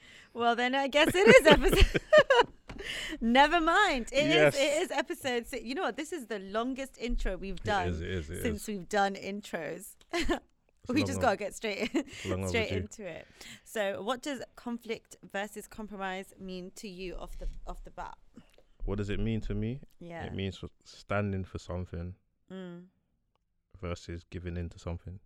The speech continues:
Speaker 1: Wait, is it conflict or is it conforming?
Speaker 2: Conforming it is. That's
Speaker 1: I
Speaker 2: what you
Speaker 1: keep
Speaker 2: said.
Speaker 1: saying conflict. No, I keep, I've said conflict, like, five times now.
Speaker 2: Yeah, conform,
Speaker 1: Yeah,
Speaker 2: conforming.
Speaker 1: conform or compromise.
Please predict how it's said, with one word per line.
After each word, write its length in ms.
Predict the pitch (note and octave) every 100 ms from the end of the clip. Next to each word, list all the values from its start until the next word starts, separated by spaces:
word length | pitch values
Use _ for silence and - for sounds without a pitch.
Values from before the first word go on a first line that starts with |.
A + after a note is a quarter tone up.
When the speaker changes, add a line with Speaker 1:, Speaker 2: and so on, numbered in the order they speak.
| _ - _ _ _ - _
Speaker 1:
Wait, 120 | G#3+ A3+
is 140 | F4+
it 140 | A#4+
conflict 460 | - G#4 A4 E4+ B3
or 40 |
is 120 | B3+ A3+
it 100 | -
conforming? 720 | A3+ G#3+ - G3+ F3+ F3+ F3+ _
Speaker 2:
Conforming 640 | - G2 F#2 B2 A2+ F2+ E2+
it 80 | E2+
is. 320 | E2+ - _ - - - - - -
That's 140 | B2+ B2+
Speaker 1:
I 40 |
Speaker 2:
what 40 | D#3+
you 40 |
Speaker 1:
keep 40 | E4+
Speaker 2:
said. 140 | F#3+
Speaker 1:
saying 220 | D#4 A#3+
conflict. 680 | A#3+ C#4 C4+ - F#3 - -
No, 180 | G3+ G#3
I 120 | G3
keep, 220 | G#3 B3+ G#3+
I've 180 | G#3+ G#3
said 300 | - A#3+ -
conflict, 500 | C4+ C#4 A3+ - G3+
like, 180 | -
five 240 | - F#3+ G3
times 380 | - G3+ G3+ -
now. 80 |
Speaker 2:
Yeah, 220 | A#2+ G2+ G#2
conform, 720 | - G#2 - A2 G#2+ G#2 G#2 - _ -
Speaker 1:
Yeah, 200 | F#3+ G3
Speaker 2:
conforming. 420 | F3 B2 C3 F#3+ G#3
Speaker 1:
conform 520 | C4 A#3+ A#3+ D#4 C#4 -
or 180 | F3+ F#3+
compromise. 800 | - G3+ G3 F3+ D#3+ D#3 G3+